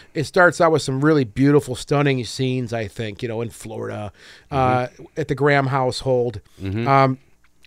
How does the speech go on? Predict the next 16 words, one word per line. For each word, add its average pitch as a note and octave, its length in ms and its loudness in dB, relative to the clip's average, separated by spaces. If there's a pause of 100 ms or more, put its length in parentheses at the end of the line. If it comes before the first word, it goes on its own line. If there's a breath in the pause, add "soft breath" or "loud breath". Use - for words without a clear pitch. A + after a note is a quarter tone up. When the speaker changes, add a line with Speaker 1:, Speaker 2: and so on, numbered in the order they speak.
Speaker 1:
one - 60 -2 (100)
Speaker 2:
William G#2 100 4
Speaker 1:
thing D#3+ 80 8
I D3+ 60 4
Speaker 2:
Peterson. F#2+ 520 -4 (280 soft breath)
Speaker 1:
Yeah, D#3 180 2
the D#3 120 0
Gr-, D3+ 80 -4 (120)
yeah, D3 280 4 (380)
the D#3 200 4
Graham, G3+ 600 4
the D3+ 140 0
Gr-, D3+ 260 -6 (400)
the D3 160 -4
Graham's A#3+ 380 4
home, C#3+ 540 4